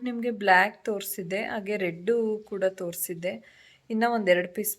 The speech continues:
ಬಂದಿದೆ. ಹಾಗೆ ಇನ್ನ ಕಲರ್‌ಗಳು ಎಲ್ಲ ಚೆನ್ನಾಗ್ ಬರ್ತಾ ಇದೆ, ಮೂವ್ ಆಗ್ತಾ ಇದೆ. So ತುಂಬಾ ಜನ ಕನ್ಫ್ಯೂಷನ್ ಮಾಡ್ಕೋತಿದ್ರಿ. ನಾನು ಹಾಗೆ ಸ್ಕ್ರೀನ್ ಮೇಲೆ ಫ್ರೆಂಡ್ಸ್ ಹಾಕಿದ್ದೆ ನಿಮ್ಗೆ ಫೋನ್ ನಂಬರ್‌ನ. ಆ, ಅಂದ್ರೆ Instagram-ಅಲ್ಲಿ ನಿಮ್ಗೆ ಡೈರೆಕ್ಟ್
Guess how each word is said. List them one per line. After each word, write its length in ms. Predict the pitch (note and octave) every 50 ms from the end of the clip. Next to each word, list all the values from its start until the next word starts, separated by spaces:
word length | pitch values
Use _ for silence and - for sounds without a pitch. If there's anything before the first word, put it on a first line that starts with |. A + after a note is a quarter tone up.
| -
ಬಂದಿದೆ. 360 | F#3 F3+ F#3 F#3 F#3 F3+ F#3
ಹಾಗೆ 280 | F#3+ F#3+ F#3 F3 F3+ F#3
ಇನ್ನ 160 | F#3+ F#3 F#3+ G#3
ಕಲರ್‌ಗಳು 1000 | G#3 - G3+ F3+ F3+ F#3 F#3+ G3 F#3+ G3 G3 F#3+ F#3+ F#3+ F#3 F3+ F3+ F3 F3+ - _ _ _ _ _ _ -
ಎಲ್ಲ 240 | G3+ G#3 G#3 G3 G#3 A3
ಚೆನ್ನಾಗ್ 480 | G#3+ G#3+ - G#3+ F3 E3+ F#3 F#3+ F#3
ಬರ್ತಾ 280 | - F#3 E3+ - - G3
ಇದೆ, 180 | F#3 F3 F#3+ G3+
ಮೂವ್ 360 | G3+ G3 G3 G3+ G#3 G3+ F#3
ಆಗ್ತಾ 280 | F3 F3+ - - -
ಇದೆ. 220 | F#3+ F3+ F3 F#3 - - - - - - - - _ _ -
So 140 | - B3+ B3+
ತುಂಬಾ 280 | B3 C4 A#3 A3 A#3
ಜನ 180 | A3+ A#3 A3+ B3+
ಕನ್ಫ್ಯೂಷನ್ 600 | B3 - A#3 G#3 G3+ A#3 A#3+ A3+ A3+ A#3 A3+ A3+
ಮಾಡ್ಕೋತಿದ್ರಿ. 540 | G#3+ F#3+ F#3+ - - F#3+ G3+ G3 F#3+ A3 A#3+
ನಾನು 300 | B3 C4 B3+ A#3+ B3 B3
ಹಾಗೆ 340 | A#3+ G#3+ G3 G3+ G3+ G#3 C4
ಸ್ಕ್ರೀನ್ 460 | B3+ - - - A#3+ A#3+ B3+ C4+ C#4
ಮೇಲೆ 180 | C#4+ C#4 C4+ C4+
ಫ್ರೆಂಡ್ಸ್ 380 | C4+ - B3 A#3 A#3 A3+ -
ಹಾಕಿದ್ದೆ 420 | G#3 F3+ G3+ - - B3+ A3 A3+ A3
ನಿಮ್ಗೆ 280 | G#3+ G#3 G3+ G3 F#3+
ಫೋನ್ 320 | F#3+ - - F#3+ G3 G3+ G3+
ನಂಬರ್‌ನ. 480 | G#3 F#3+ F#3 F3+ F#3 F3+ F3 F3+ F3+ F#3+ A3+ C4+ - - - - - - - _ _ _ -
ಆ, 260 | A3 G#3+ G#3+ G#3+ G#3+ A3 A3 - - _ - A3+ G#3 F#3
ಅಂದ್ರೆ 560 | G#3+ G3+ G3+ A3+ C4 C#4 C4+ A#3 G#3+ G#3 G#3+
Instagram-ಅಲ್ಲಿ 800 | G#3+ A3+ A3 - C4 B3+ A#3 B3 A#3+ A3+ A3 A3 G#3+ G#3+ A3+ A3+
ನಿಮ್ಗೆ 280 | G#3+ G#3+ G#3+ G3+ G#3+ G#3
ಡೈರೆಕ್ಟ್ 500 | F#3 G3 F#3+ F#3+ G3 G3+ G3 - -